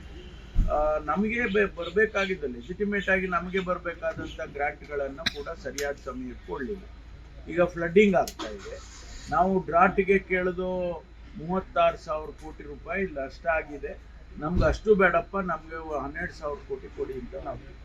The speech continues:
ಬೇಡಿಕೆ ಇಟ್ಟಿದ್ವಿ, ಅದಕ್ಕೂ ಕೊಡ್ಲಿಲ್ಲ. ಆಮೇಲೆ ನಾವು ಗಲಾಟೆ ಮಾಡಿದ ಮೇಲೆ ಒಂದಿಷ್ಟು ಮೂರ್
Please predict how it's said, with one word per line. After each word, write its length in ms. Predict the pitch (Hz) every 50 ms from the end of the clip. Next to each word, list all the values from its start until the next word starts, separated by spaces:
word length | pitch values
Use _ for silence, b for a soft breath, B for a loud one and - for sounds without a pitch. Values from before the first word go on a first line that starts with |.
| - - -
ಬೇಡಿಕೆ 300 | 175 196 - 190 - 175
ಇಟ್ಟಿದ್ವಿ, 840 | 139 123 - - - - - - - - - - - - - - 214
ಅದಕ್ಕೂ 300 | 220 262 233 - - -
ಕೊಡ್ಲಿಲ್ಲ. 480 | - 180 - 233 220 - - - - - - - - - - - - - - - -
ಆಮೇಲೆ 320 | - 135 151 196 214 220 220
ನಾವು 220 | 214 208 202 202
ಗಲಾಟೆ 340 | 180 180 180 190 196 185 208
ಮಾಡಿದ 320 | 202 196 196 190 180 180
ಮೇಲೆ 340 | - 180 175 175 170 185 220
ಒಂದಿಷ್ಟು 580 | 220 202 180 175 170 175 165 - - 180 165 160
ಮೂರ್ 140 | 170 170